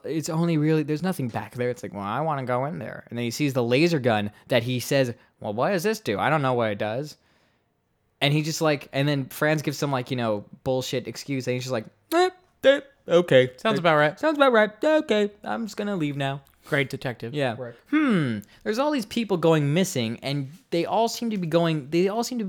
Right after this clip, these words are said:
Speaker 1: to have something to do with you. But,
Speaker 2: It's
Speaker 1: eh,
Speaker 2: coin-,
Speaker 1: whatever, you know.
Speaker 2: coincidence.
Speaker 1: It's a coincidence. He's just a nice old man. What's he gonna do?
Speaker 2: Eat your heart out, Sherlock.
Speaker 1: <laughs> The
Speaker 2: Um,
Speaker 1: greatest detective in the world.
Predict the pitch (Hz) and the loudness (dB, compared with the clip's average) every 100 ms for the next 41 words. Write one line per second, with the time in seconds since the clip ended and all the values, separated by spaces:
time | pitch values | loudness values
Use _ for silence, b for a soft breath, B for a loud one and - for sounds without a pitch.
0 | 180 170 170 170 180 175 202 170 170 131 | -8 -12 -10 -2 -2 0 -2 2 2 2
1 | 123 135 160 175 139 107 98 95 78 _ | -2 -2 0 0 0 -2 -4 -12 -18 _
2 | _ _ _ _ _ _ _ _ _ 226 | _ _ _ _ _ _ _ _ _ 4
3 | 233 - _ - 415 466 370 370 349 240 | 4 0 _ 4 4 4 0 0 4 4
4 | 262 262 240 262 220 254 - 120 110 98 | 4 -2 2 4 6 4 0 -2 -4 -6
5 | - - - 196 190 277 311 285 277 156 | -8 -2 2 4 2 2 2 2 2 2
6 | 143 135 107 95 98 135 131 107 101 101 | 0 -2 -2 -6 -4 -6 -6 -8 -10 -10
7 | - - 143 139 135 131 123 107 - 113 | -10 -8 -6 -2 2 2 2 0 -6 -8
8 | 113 113 123 156 160 170 160 208 175 220 | -8 -8 -2 4 6 6 4 2 0 0
9 | 160 - B B - 147 139 135 123 127 | -4 -4 B B -4 -2 0 2 2 2
10 | 143 165 147 151 143 151 160 170 151 | 0 -4 -2 -2 0 -4 -2 -2 -2